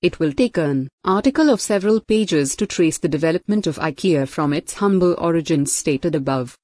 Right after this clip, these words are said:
to its current lofty position, perhaps a good case study for another edition of my book The Five-Star Business Network.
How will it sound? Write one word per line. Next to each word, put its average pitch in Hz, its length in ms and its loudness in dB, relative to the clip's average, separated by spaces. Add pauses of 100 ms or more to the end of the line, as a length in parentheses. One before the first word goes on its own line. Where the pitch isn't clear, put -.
(120)
to 151 140 -4
its 135 180 -4
current 208 400 0
lofty 165 400 0
position, 156 640 -2 (180)
perhaps 190 460 -2
a 240 40 4
good 170 240 0
case 151 260 -2
study 220 420 0
for 165 240 -2
another 156 500 -2
edition 196 380 2
of 190 160 -2
my 180 180 2
book 190 320 -2
The 139 120 -4
Five-Star 180 580 0
Business 175 440 2
Network. 196 440 -2